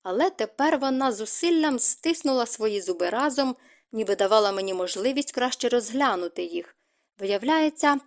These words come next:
так виглядала її посмішка. Я зрозуміла це, почувши звуки, які кашляють, що означали, що вона сміється. "Чому я маю говорити тобі це?" спитала вона.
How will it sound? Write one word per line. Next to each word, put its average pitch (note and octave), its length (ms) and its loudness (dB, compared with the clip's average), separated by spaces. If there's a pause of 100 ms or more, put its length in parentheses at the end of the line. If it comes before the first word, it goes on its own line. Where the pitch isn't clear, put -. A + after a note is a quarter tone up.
так F4 220 -8
виглядала B3 640 0
її G#3 240 -4
посмішка. F#3 800 -8 (380)
Я G#3 140 6
зрозуміла G#3+ 580 4
це, A#3+ 220 2
почувши A3 560 -4
звуки, C#4 480 -2
які C4+ 220 -4
кашляють, F#3+ 800 -2 (200)
що - 180 -2
означали, G#3 560 2
що - 140 -6
вона F#3+ 220 -4
сміється. F#3 760 -6 (440)
"Чому G3+ 360 -4
я F#4+ 140 2
маю E4 320 4
говорити D4+ 560 2
тобі F#3+ 260 -4
це?" F3+ 320 0 (160)
спитала F#3 560 -6
вона. F#3 380 -8